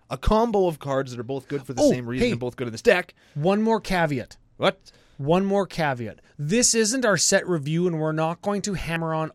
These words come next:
Speaker 2: all of the best or worst things in the colors that we're talking about. We're,
Speaker 1: Just, yeah.
Speaker 2: we're
Speaker 1: Just
Speaker 2: gonna
Speaker 1: the one
Speaker 2: highlight things that are gonna fit into this kind of deck, which, again,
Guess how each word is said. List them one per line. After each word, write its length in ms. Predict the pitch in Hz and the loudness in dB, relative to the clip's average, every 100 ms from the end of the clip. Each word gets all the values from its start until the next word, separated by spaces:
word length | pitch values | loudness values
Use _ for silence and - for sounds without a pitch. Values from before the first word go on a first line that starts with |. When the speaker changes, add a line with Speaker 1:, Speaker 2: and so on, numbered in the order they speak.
| _ | _
Speaker 2:
all 320 | 160 160 165 | 4 4 4
of 100 | 175 | 0
the 80 | 175 | -2
best 380 | 139 139 139 - | 0 0 -2 -4
or 100 | 160 | -6
worst 480 | 131 120 135 127 - | -6 -4 -4 -4 -8
things 640 | - - 170 147 143 131 - | -18 -4 -2 -2 -4 -6 -6
in 260 | 196 202 185 | 0 0 2
the 60 | |
colors 360 | 170 156 156 143 | 0 0 0 0
that 100 | 147 | -2
we're 80 | 139 | -6
talking 320 | - 147 139 | -2 -4 -4
about. 200 | 123 104 | -8 -6
We're, 60 | 139 | 0
Speaker 1:
Just, 180 | 147 143 147 | 0 0 -6
yeah. 220 | 151 90 _ _ | -6 -6 _ _
Speaker 2:
we're 80 | 233 | 0
Speaker 1:
Just 60 | 262 | 2
Speaker 2:
gonna 60 | |
Speaker 1:
the 20 | 165 | 2
one 60 | |
Speaker 2:
highlight 320 | 240 247 226 190 | 0 0 -4 -4
things 260 | 220 208 | -2 0
that 100 | 196 | 0
are 80 | 190 | 0
gonna 240 | 160 190 | 0 -2
fit 280 | 175 - 196 - | -2 -4 -6 -4
into 400 | 202 190 185 151 | -6 -4 -6 -8
this 400 | 123 135 190 - | -10 0 0 2
kind 320 | - 185 170 | -2 -4 -2
of 140 | 156 123 | -4 -2
deck, 280 | 147 143 - | -2 -2 -4
which, 240 | 147 151 | -4 -2
again, 480 | 151 143 151 143 135 | -4 -2 -2 -2 -6